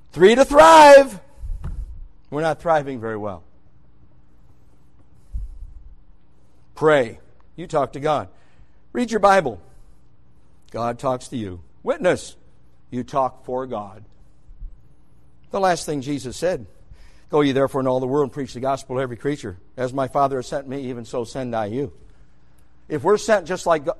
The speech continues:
Jesus was sent by God the Father, we better get at it and start going to every city, every town, every person. "And they cease not to teach and preach Jesus Christ."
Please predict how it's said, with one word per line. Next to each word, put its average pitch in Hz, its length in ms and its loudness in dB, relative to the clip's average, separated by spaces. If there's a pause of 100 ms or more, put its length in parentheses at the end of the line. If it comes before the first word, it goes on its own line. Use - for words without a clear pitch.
Jesus 147 460 -4
was 127 160 -8
sent 160 240 -6
by 135 140 -2
God 147 240 -2
the 120 80 -8
Father, 151 280 -2
we 139 140 -8
better 127 220 -8
get 123 160 -6
at 151 160 -4
it 127 60 -14
and 120 100 -18
start 120 240 -10
going 131 180 -8
to 123 80 -4
every 127 180 -6
city, 131 300 -10
every 131 180 -10
town, 104 360 -12 (260)
every 143 220 -6
person. 113 400 -8 (2500)
"And 151 140 -8
they 156 100 0
cease 208 360 -8
not 196 220 0
to 165 80 -10
teach 208 260 -8
and 156 80 -12
preach 180 260 -4
Jesus 151 320 -8
Christ." - 460 -8